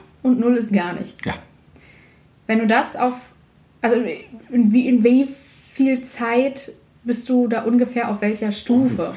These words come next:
Speaker 1: Wenn du
Speaker 2: oh, das
Speaker 1: jemanden
Speaker 2: ist krass.
Speaker 1: kennenlernst, wenn du jetzt an deine glücklichste Beziehung denkst, wir müssen
Speaker 2: Ja.
Speaker 1: ja jetzt nicht alle Namen nennen, ähm,
Speaker 2: <laughs>
Speaker 1: denk
Speaker 2: Ja.
Speaker 1: einfach an deine glücklichste Beziehung.
Speaker 2: Ja,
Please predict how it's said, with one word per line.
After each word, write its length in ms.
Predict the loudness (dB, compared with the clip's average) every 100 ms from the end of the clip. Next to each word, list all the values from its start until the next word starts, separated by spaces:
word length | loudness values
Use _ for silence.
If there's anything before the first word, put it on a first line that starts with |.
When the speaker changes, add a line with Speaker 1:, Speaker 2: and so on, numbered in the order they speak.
| -2
Speaker 1:
Wenn 140 | 2
du 60 | 4
Speaker 2:
oh, 0 |
das 60 | 4
Speaker 1:
jemanden 220 | 2 0
Speaker 2:
ist 80 | 0
krass. 100 | 0
Speaker 1:
kennenlernst, 560 | 0 0 0 -4 -8 -20 -20 -20 -16 2
wenn 120 | 4
du 60 | 4
jetzt 180 | 2 -2
an 120 | -2
deine 240 | -2 0
glücklichste 440 | 0 0 0 -2 -2
Beziehung 400 | -2 -2 0 0
denkst, 180 | 2
wir 60 | 4
müssen 100 | 4
Speaker 2:
Ja. 60 | 2
Speaker 1:
ja 60 |
jetzt 100 | 2
nicht 160 | 0 0
alle 140 | 0
Namen 260 | 0 0 0
nennen, 160 | 0 -2 -6 -16 -18 -18 -2
ähm, 460 | 0 2 4 2 0 -8 -10
Speaker 2:
<laughs> 540 | -10 -16 -16 -8 -8 -8
Speaker 1:
denk 280 | 0 0 2
Speaker 2:
Ja. 60 | 0
Speaker 1:
einfach 140 | 0
an 60 | 2
deine 160 | 2
glücklichste 320 | 2 -2 -4 -6
Beziehung. 320 | -6 -4 -2
Speaker 2:
Ja, 340 | 0 0 -2